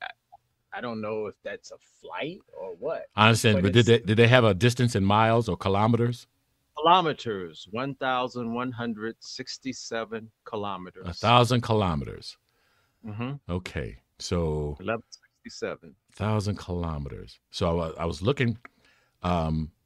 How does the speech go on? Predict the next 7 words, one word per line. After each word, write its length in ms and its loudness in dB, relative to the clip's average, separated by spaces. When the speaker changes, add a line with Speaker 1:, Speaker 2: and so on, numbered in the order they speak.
Speaker 2:
so, 460 4
so 400 0
can 200 2
you 80 2
get 140 6
a 120 6
distance? 840 -2